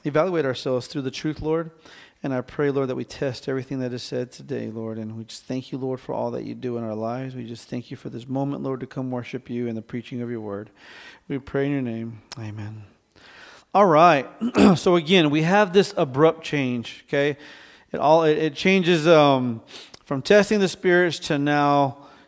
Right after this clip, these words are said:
you know, uh, or, or te-, discerning true and false spirits to now,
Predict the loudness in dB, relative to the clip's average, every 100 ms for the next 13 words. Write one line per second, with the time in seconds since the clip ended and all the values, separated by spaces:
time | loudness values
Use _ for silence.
0 | _ -6 -2 0 0 0 0 0 0 0
1 | -2 -4 -4 -4 -2 2 2 0 2 4
2 | 4 2 2 2 2 4 2 2 -2 0
3 | 0 -4 -6 -4 0 2 2 0